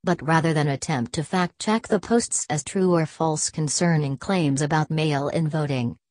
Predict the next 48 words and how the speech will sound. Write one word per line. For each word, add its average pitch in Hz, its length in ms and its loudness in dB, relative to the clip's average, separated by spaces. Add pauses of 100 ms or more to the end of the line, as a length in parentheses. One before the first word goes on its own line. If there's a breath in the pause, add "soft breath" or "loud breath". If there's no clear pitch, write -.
the 156 100 0
labels 165 460 2
direct 170 360 0
users 156 460 0
to - 160 -2
a 151 80 0
government 165 540 0
website 156 580 0
to 160 140 -2
learn 165 360 0
more 165 200 2
about 143 340 0
how 165 220 0
to 147 120 -2
vote. 127 360 -4 (680)
And 175 220 2
while 185 240 2
Twitter 180 400 0
has 147 300 -2
implemented 160 640 0
several 196 400 0
policy 170 520 0
changes 185 520 0
to 165 100 0
crack 175 340 -2
down 147 360 0
on 156 260 0
misinformation, 151 1000 -2 (220)
enforcing 180 680 2
them 175 200 4
could 165 220 -2
be 147 160 2
a 143 60 2
challenge 139 800 -2
and 151 160 0
only 170 340 2
have 151 300 -2
a 143 60 2
limited 175 440 0
impact 160 500 0
on 147 200 0
preventing 170 560 0
the 147 100 -4
group's 156 380 -2
conspiracy 170 800 0
theories 147 500 0
from 147 220 -2
spreading. 143 560 -2